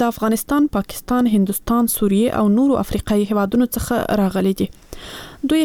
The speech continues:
هغه غیر قانوني کډوال دي چې برتانیا ته د تلو نیت لري، خو فرانسه غواړي هغه کورنۍ یا تر قانوني عمر کښته کسان چې برتانیا یې د منلو موافقه کړې ده، په همدې کمپ کې پرېږدي او نور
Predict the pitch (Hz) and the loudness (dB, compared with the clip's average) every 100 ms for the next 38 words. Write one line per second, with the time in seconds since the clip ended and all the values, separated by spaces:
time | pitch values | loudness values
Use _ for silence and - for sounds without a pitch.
0 | 285 294 269 269 269 - 226 220 226 240 | 2 0 2 2 0 0 0 2 2 0
1 | 208 220 254 254 254 254 226 220 220 196 | 0 0 0 0 -2 -2 -2 -2 0 2
2 | 214 233 233 202 - - 220 208 220 - | 2 0 0 -2 -2 0 2 4 2 0
3 | 247 247 - 233 - 190 190 - 220 220 | 0 0 0 0 0 -2 -2 -2 0 2
4 | 226 214 202 202 190 - 185 190 247 269 | 2 2 0 -2 -2 0 0 2 2 2
5 | 214 240 269 - - - 202 208 233 - | 2 2 0 -2 -4 0 2 4 2 2
6 | 254 247 - 294 220 - - 226 247 - | 2 0 -2 -4 -2 -2 0 0 0 -2
7 | - - - - - 254 277 - 269 277 | -12 -16 -18 -8 -2 0 0 0 2 2
8 | 320 320 302 208 196 220 214 196 180 - | 4 2 2 2 2 2 2 2 0 -4
9 | - 277 277 269 277 269 - - - - | -4 -2 0 0 0 -2 -6 -16 -18 -12
10 | - 254 254 - 226 214 214 254 - 240 | -2 0 0 0 2 2 2 0 0 -2
11 | - 214 - 240 247 254 - 196 190 214 | -2 -2 2 2 2 0 2 2 2 0